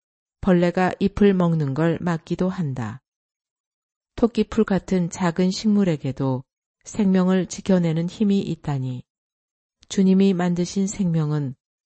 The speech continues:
어느 것 하나 무의미하고 하찮은 것이 없으니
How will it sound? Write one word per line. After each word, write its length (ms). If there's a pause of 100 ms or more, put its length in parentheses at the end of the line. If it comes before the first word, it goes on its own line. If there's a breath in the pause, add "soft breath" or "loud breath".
(140)
어느 260
것 280
하나 400
무의미하고 840
하찮은 520
것이 260
없으니 580